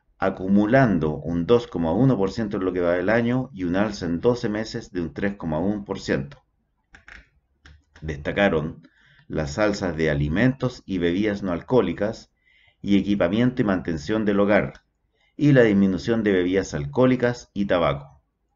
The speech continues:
Entonces, en el noveno mes del año, diez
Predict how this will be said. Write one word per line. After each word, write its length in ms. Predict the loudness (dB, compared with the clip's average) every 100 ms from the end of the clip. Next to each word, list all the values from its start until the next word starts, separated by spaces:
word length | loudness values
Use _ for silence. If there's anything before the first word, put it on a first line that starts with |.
| _ _ -12
Entonces, 560 | -4 0 0 -2 -4
en 100 | -4
el 140 | -2 -2
noveno 260 | 0 0
mes 140 | 0 -2
del 180 | -2 0
año, 460 | 2 0 -2 -6 _ _ _ _
diez 720 | -12 0 4 4 2 -10 -20